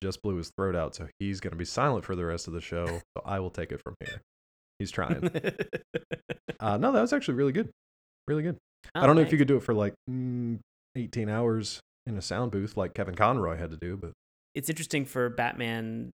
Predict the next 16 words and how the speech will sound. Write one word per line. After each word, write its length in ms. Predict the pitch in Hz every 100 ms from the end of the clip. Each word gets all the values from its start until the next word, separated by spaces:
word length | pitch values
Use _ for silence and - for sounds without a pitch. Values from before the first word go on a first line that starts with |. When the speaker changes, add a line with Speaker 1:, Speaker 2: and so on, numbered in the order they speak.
| -
Speaker 2:
the 160 | 127 -
animated 400 | 110 110 107 107
series. 600 | - 143 110 104 104 - _ _ _ _
Batman 400 | 143 151 156 151
speaks 760 | - - - - 185 143 -
more 380 | 143 131 139 147
than 220 | 139 123
I 220 | 123 120 123
would 200 | 117 - -
think 200 | 127 123
Batman 760 | 110 107 107 101 113 113 107
would 180 | 110 113
actually 480 | - 113 - - 107
have 260 | 110 110 -
conversations. 1040 | 113 107 104 - 117 131 196 247 247 - - _ _ _ -
Speaker 1:
Yeah, 460 | 113 147 117 87